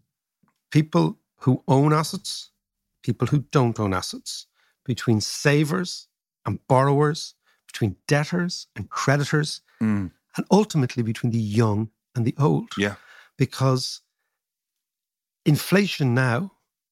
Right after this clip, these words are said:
Speaker 1: for those people who own assets, will suit the old very, very well. And it will punish the young, right? Because the young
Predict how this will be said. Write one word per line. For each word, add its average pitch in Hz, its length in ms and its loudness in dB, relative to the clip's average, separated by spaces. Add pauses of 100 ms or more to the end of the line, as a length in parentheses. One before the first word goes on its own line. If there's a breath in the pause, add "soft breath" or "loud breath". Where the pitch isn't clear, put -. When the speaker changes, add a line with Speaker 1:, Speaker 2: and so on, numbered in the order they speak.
(680)
Speaker 1:
for 135 140 2
those 131 240 2
people 127 200 -4
who 131 180 0
own 135 200 4
assets, - 600 -8 (300)
will 127 180 4
suit - 460 -4
the - 160 -2
old 127 420 -2 (220)
very, 117 420 0
very 104 280 0
well. 147 320 -6 (680)
And 131 140 2
it 165 140 -6
will 123 100 -2 (140)
punish - 480 -4
the 131 80 0
young, 160 360 2 (580)
right? 180 300 0
Because 120 260 -2
the 139 80 2
young 147 380 2